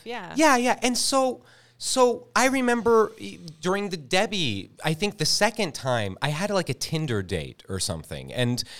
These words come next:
Speaker 2: it was really weird. She was doing coke all night, and it was just bizarre.
Speaker 1: <laughs>
Speaker 2: And, and she
Speaker 1: Nice.
Speaker 2: was into
Speaker 1: <laughs>
Speaker 2: me,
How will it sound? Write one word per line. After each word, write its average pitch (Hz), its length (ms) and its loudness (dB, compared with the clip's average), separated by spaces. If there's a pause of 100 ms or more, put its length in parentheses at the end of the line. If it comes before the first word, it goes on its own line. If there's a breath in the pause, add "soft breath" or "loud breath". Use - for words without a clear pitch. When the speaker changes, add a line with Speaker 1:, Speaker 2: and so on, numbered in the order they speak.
(340 loud breath)
Speaker 2:
it 202 140 2
was 180 240 0
really 185 440 -2
weird. 127 560 2
She 170 160 2
was 147 160 -2
doing 185 220 -2
coke - 520 2
all 139 220 6
night, 127 520 2 (400 loud breath)
and 170 280 6 (100)
it 185 160 8
was 185 180 4
just 190 220 2
bizarre. 131 640 6
Speaker 1:
<laughs> - 20 -8
Speaker 2:
And, 180 220 6
and 190 280 6
she - 140 4
Speaker 1:
Nice. 214 80 4
Speaker 2:
was 202 140 4
into 240 340 6
Speaker 1:
<laughs> 196 80 4
Speaker 2:
me, 175 300 4